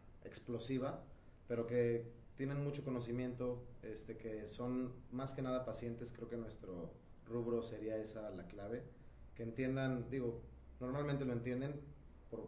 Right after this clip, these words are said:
más que nada por la calistenia, pero que entiendan en dónde está cada cliente, este, tener la paciencia, saber que van a progresar y mencionarles siempre, este, pues el cuidado al cliente creo que es lo, lo que nos diferencia,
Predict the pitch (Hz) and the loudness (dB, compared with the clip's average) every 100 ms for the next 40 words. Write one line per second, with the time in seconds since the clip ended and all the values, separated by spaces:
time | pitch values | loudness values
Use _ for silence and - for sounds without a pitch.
0 | - 113 117 117 117 113 104 107 107 127 | -6 -6 -4 -2 -2 -2 -6 -6 -4 -4
1 | 135 139 117 113 117 123 135 131 - - | -2 0 0 -2 -2 0 0 0 -4 -10
2 | - - - 113 120 131 - 123 120 117 | -16 -18 -10 -2 2 2 0 2 2 0
3 | 113 113 110 87 85 101 98 113 101 110 | -2 -2 -4 -8 -10 -10 -8 -8 -6 -2
4 | 120 123 117 - - 117 117 117 113 110 | 0 2 0 -2 -4 -2 0 0 0 -2
5 | - 95 113 113 117 113 113 110 101 - | -4 -4 -4 -2 -2 -2 -4 -6 -6 -6
6 | 110 110 110 98 - - - - - - | -4 -2 -4 -6 -8 -12 -20 -20 -20 -6
7 | 117 117 117 127 135 117 - 123 113 110 | -2 -2 0 0 0 0 -2 -4 -4 -6
8 | 87 - - 95 - - 92 87 - - | -8 -12 -14 -12 -12 -10 -6 -6 -6 -10
9 | - - - - - - - - 113 117 | -18 -20 -20 -20 -20 -20 -20 -12 -4 -2
10 | - 117 123 123 117 117 117 117 113 - | 2 4 6 4 2 -2 -4 -4 -8 -8
11 | 101 107 101 90 90 - - - - - | -8 -6 -6 -8 -10 -14 -20 -20 -20 -20
12 | - - 104 101 104 104 101 98 98 98 | -20 -14 -10 -10 -8 -8 -10 -8 -10 -8
13 | 117 113 113 107 95 | -2 0 0 0 -4